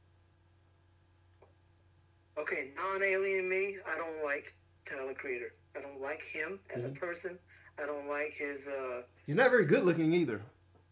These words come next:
Speaker 1: Oh, he's ugly. <laughs> He, <laughs> I hate saying that, but he's ugly. Um,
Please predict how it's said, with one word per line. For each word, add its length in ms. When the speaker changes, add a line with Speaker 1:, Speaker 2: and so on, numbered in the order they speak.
Speaker 1:
Oh, 180
he's 140
ugly. 380
<laughs> 220
He, 300
<laughs> 140
I 120
hate 220
saying 340
that, 260
but 100
he's 140
ugly. 160
Um, 460